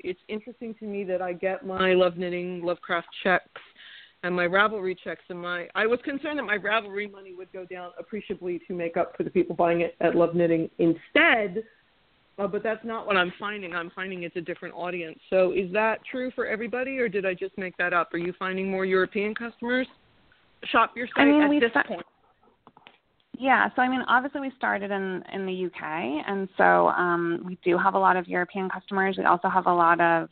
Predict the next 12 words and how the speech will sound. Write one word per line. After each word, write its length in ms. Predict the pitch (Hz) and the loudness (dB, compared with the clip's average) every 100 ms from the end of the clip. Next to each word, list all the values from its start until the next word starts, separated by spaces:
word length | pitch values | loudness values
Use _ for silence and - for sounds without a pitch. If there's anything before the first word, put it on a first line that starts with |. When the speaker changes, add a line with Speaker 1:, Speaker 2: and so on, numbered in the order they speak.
| - | -4
Speaker 2:
um, 380 | 165 165 165 165 - | -2 -2 -2 -8 -10
customers 340 | - 185 180 175 | -10 -6 -4 0
in 80 | 175 | 0
Australia 420 | 175 - 175 175 | 0 2 2 4
and 80 | 175 | 2
New 140 | 175 | 0
Zealand. 440 | 170 165 185 302 370 _ - - - - | 0 0 2 2 0 _ -20 -20 -20 0
Um, 500 | 190 185 180 180 175 - - | 4 6 6 4 0 -2 0
but 300 | 196 190 - | 2 2 -4
we 180 | 220 220 | -12 -6
get, 380 | 247 269 285 - - | -4 -4 -6 -6 -2
uh, 360 | 214 202 196 | -2 -2 -4